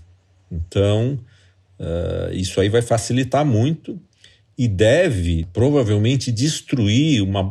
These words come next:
boa parte dessa enorme infraestrutura que todos os países montaram pra fazer R T P C R. Então, por exemplo, no Brasil, a Fiocruz fez dois laboratórios enormes pra processar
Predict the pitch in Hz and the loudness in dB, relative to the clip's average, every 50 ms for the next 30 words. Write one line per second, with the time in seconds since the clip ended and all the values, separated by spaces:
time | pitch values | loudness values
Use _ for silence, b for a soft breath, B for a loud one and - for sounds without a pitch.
0 | - - 104 95 120 151 180 196 185 151 - - - 117 120 143 151 135 - - | -6 -8 -2 0 2 2 4 4 2 2 0 0 0 2 2 2 2 0 -2 -4
1 | - 98 82 104 107 104 - 113 113 110 117 127 156 170 156 143 139 127 - - | -8 -4 -2 -2 -2 0 0 -2 0 2 2 4 4 2 2 0 0 -2 -4 -2
2 | - 123 117 - - - 98 92 - - - 127 143 143 123 90 87 80 82 - | -4 -4 -4 -4 -6 -6 -6 -6 -4 -2 0 2 2 2 2 2 0 -2 -4 -8
3 | - - - 95 92 - 131 147 147 139 135 135 120 - - 123 113 110 113 113 | -14 -8 -6 -6 0 2 2 2 2 0 -4 -6 -6 -2 0 0 2 2 2 0
4 | 113 123 127 127 123 123 131 131 117 - 113 117 117 117 127 120 - 120 - 131 | -2 -2 -2 -2 0 0 0 -2 -2 0 2 2 2 2 0 0 -2 -2 -2 -2
5 | 120 110 117 113 113 - 123 123 - 117 110 - 143 123 - - - - - - | -2 0 0 0 0 -2 -4 -4 -4 -4 -4 -2 -4 -6 -6 -6 -6 -6 -6 -8
6 | - - - - 135 - - 95 92 110 101 95 85 98 90 76 - 87 95 98 | -12 -18 -20 -20 -10 -6 -4 -2 0 0 0 2 2 0 0 0 0 -2 -2 0
7 | 104 113 123 117 101 92 92 113 127 147 175 190 170 - - 95 - - 117 117 | 2 2 2 2 2 0 0 2 2 2 2 0 -2 -6 -8 -8 -4 -2 0 0
8 | 117 117 - - 107 127 147 165 156 - - - 131 127 131 123 113 107 98 120 | 0 0 -2 -2 0 2 2 2 0 -4 -6 -4 -2 -2 -2 -2 -4 0 2 2
9 | 143 170 135 107 104 95 90 95 90 87 82 - 90 87 85 85 82 101 113 120 | 2 2 2 2 2 2 2 0 0 0 0 0 -2 -2 0 0 0 0 0 2
10 | 107 101 101 110 120 127 127 80 78 76 - - 98 98 101 - - 101 95 - | 2 2 2 2 2 0 -2 -4 -6 -6 -4 -2 -2 -2 0 0 -2 -2 -2 -2
11 | - 117 101 - - 104 98 98 101 110 120 117 - | -2 -4 -4 -2 0 0 2 2 2 2 0 -2 -6